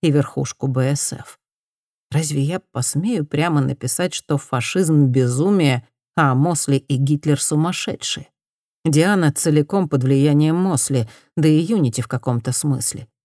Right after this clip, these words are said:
Напасть на Мосли значило бы напасть на них, а я не хочу отдаляться от сестер.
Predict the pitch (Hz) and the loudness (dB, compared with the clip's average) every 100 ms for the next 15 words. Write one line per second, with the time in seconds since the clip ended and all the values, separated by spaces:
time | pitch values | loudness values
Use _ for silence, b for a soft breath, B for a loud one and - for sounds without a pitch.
0 | _ _ _ 156 139 - 226 202 - 147 | _ _ _ 0 0 0 -6 -6 -4 -2
1 | 117 123 151 - 131 117 110 _ _ - | 0 0 0 -2 -2 -2 -4 _ _ -4
2 | 160 160 143 135 143 135 127 - 147 - | -2 -2 -2 -2 0 0 0 -2 -4 -4
3 | - 127 120 175 180 - _ _ _ _ | -2 0 2 0 -2 -8 _ _ _ _
4 | _ - 151 151 151 143 156 - 196 120 | _ -4 0 2 0 -2 -6 -6 -4 -4
5 | 120 110 113 110 - 110 110 143 - - | -4 -4 -4 -4 -6 -6 -6 -6 -6 -8
6 | 107 | -14